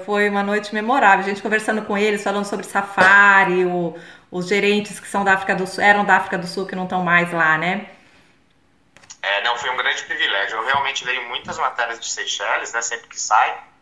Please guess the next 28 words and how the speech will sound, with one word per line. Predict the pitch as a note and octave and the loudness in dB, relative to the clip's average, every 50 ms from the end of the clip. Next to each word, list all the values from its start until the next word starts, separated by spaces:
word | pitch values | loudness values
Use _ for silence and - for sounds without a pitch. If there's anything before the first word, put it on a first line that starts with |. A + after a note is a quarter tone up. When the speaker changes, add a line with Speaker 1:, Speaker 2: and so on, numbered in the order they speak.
| _ _ _ _ _ _ _ _ _ | _ _ _ _ _ _ _ _ _
Speaker 2:
e | G#2 A2 A2+ A#2+ A#2+ A#2+ | -6 -2 0 2 4 2
é | A#2 | 2
difícil | - - - F#3+ G#3 - - - - - | 2 -2 -4 -4 -6 -6 -6 -8 -8 -10
quem | - A#2 A2 G#2 | -12 -10 -6 -4
vai | G2+ G2 | -4 -4
pra | G2 G2+ F#2 | -2 -2 0
lá. | F#2 F2 E2 D2+ D2+ - - _ _ - | 0 0 0 -2 -4 -6 -14 _ _ -8
É, | F#2 F#3 F3+ E3 | -2 0 0 2
Speaker 1:
É. | D#3 | 2
Speaker 2:
é | |
muito | D#3 D3+ D3 D3 E3 | 2 0 -2 -2 -4
com-, | - - - - | -6 -8 -6 -4
difícil, | - - - - - F#3+ G3 - - - - | -4 -4 -2 -2 -4 -4 -4 -4 -6 -8 -10
porque, | - - - - C3+ B2 A#2+ A2+ - - - - | -12 -12 -10 -6 -4 -2 -2 -2 -4 -8 -10 -10
po-, | - - - | -10 -8 -4
poxa, | - F#3+ - - - - - - - - | -4 -2 0 0 0 0 -2 -8 -12 -16
o, | - | -18
o | - - - - - - - | -18 -18 -16 -14 -12 -12 -8
quanto | - D#3+ G3+ G#3 - D#3+ | -6 -6 -6 -4 -4 -6
aquela | C#3+ - C#3+ C3+ C3 B2 | -2 0 0 0 0 0
ilha | C3+ C3 B2 | 0 0 0
era | A#2 A#2+ A#2+ A#2+ | 0 0 -2 -2
privativa, | - - B2 A#2 A2+ - - - - - D3+ D3 B2 A2 G#2+ | -4 -8 -6 -6 -6 -4 -4 -6 -6 -4 -4 -4 -2 -2 -2
né? | A2+ A#2+ A#2+ | -2 -2 -2
Tinha, | - B2+ - - | -4 -6 -6 -6
a | A#2 A#2+ | -6 -6
gente | B2 - - - | -4 -6 -6 -4
tava, | C3+ C3+ C#3 C#3 C#3 C3+ - - | -2 0 0 0 -2 -4 -10 -14